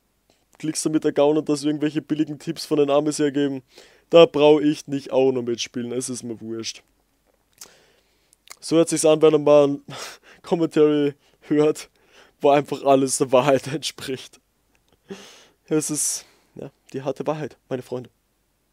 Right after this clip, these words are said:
<laughs> Hier ist dann, wieso ist dann hier eigentlich gleich schon das Spiel aus? Ich seh grad an den Punkten, dass, also wir haben Triple Cap, genau, deswegen, deswegen war's schon schnell vorbei. Da hab ich richtig Glück gehabt, schau dir das an.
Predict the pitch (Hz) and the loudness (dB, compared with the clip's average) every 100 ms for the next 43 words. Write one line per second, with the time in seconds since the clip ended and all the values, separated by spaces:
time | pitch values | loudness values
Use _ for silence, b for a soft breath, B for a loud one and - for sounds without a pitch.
0 | _ 151 135 135 _ b b b b b | _ -14 -14 -18 _ b b b b b
1 | b b b b - _ _ _ _ _ | b b b b -20 _ _ _ _ _
2 | 170 143 160 - 156 151 151 139 - 135 | _ -6 -4 -2 -4 -6 -8 -14 -14 -2
3 | 180 196 160 131 175 202 139 - 131 - | 0 0 -2 0 2 2 0 0 -2 -2
4 | 127 - 139 131 120 123 - 143 139 139 | -8 -8 -6 -4 -4 -6 -6 -4 -2 0
5 | 139 127 139 160 165 151 143 - - _ | -2 -6 -10 -10 -6 -6 -6 -10 -18 _
6 | - 135 156 143 139 - 143 143 123 127 | -6 -2 4 6 4 -2 -6 -6 -6 -4
7 | 117 - 120 117 117 117 113 117 113 _ | -4 -4 -4 -4 -4 -8 -8 -10 -10 _
8 | _ - 123 117 120 120 123 - 120 120 | _ -14 -10 -8 -6 -6 -8 -10 -12 -10
9 | - 117 120 _ _ _ _ _ _ _ | -8 -6 -6 _ _ _ _ _ _ _
10 | _ _ _ - _ - 175 175 170 156 | _ _ _ -20 _ 8 8 8 4 0
11 | 131 143 139 - 147 147 - 127 135 127 | -4 -2 -2 2 0 2 -2 0 2 2